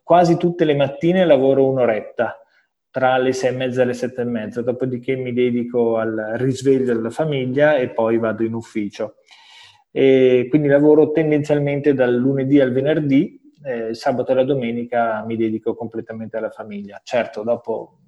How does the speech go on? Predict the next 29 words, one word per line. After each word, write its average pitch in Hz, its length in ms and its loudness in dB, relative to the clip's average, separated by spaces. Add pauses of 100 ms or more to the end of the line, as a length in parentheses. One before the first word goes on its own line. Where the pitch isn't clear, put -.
i - 80 -20
mezzi 120 340 -8
di 123 100 -4
comunicazione 131 800 -10
sono 123 240 -12
un 120 100 -12
po', 113 800 -2
come 123 200 -14
dire, 120 200 -4
da 117 160 -4
contenere, 123 800 -4
perché - 560 -8
qualche 123 400 0
mail, 123 760 0
qualche 117 960 -4
cosa 123 360 -6
che - 120 -20
magari 117 340 -6
mi 120 140 -6
è 120 40 -6
frullata 117 840 -2
tra 127 340 0
il 135 80 -6
venerdì 127 420 0
e 127 40 4
il 123 80 0
sabato 127 520 -2
nella 123 240 -2
testa, 117 520 -4